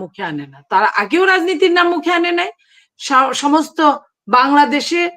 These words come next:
অতীত ইতিহাসে বাউন্ন, একাত্তর, ছেষট্টি,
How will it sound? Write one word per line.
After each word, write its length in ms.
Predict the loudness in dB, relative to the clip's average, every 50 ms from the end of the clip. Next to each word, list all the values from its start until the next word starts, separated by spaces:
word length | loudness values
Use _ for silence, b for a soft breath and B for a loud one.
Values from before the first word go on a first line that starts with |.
| _ _ -2
অতীত 340 | -2 0 2 2 2 2 2
ইতিহাসে 580 | -2 -2 -2 -2 -2 -2 -2 -2 -2 -4 -6 -6 -6 b b b b b -8
বাউন্ন, 440 | -2 2 2 2 2 2 4 4 4 4 2 0 -2 -6 -10 -10 -6 -6 -4
একাত্তর, 440 | -2 0 -2 -2 -2 _ -4 -2 -2
ছেষট্টি, 680 | -2 -2 -4 -4 -4 -4 -6 -6 -8 _ -2 0 0